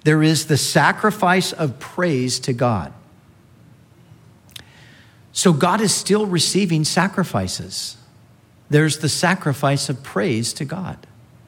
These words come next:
And notice what it is. It is the fruit of our lips giving thanks to his name.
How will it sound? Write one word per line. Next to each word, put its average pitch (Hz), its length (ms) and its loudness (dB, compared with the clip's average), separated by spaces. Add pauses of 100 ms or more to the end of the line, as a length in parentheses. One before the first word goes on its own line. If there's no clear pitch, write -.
(1120)
And 165 200 6
notice 196 340 4
what 208 100 4
it 190 120 4
is. 165 260 0
It 160 160 0
is 160 220 2
the 147 100 4
fruit 240 460 2
of 180 120 0
our 147 200 4
lips 147 600 2
giving 151 400 -2
thanks 208 500 -4
to 147 120 -2
his 160 340 -4
name. 214 360 -8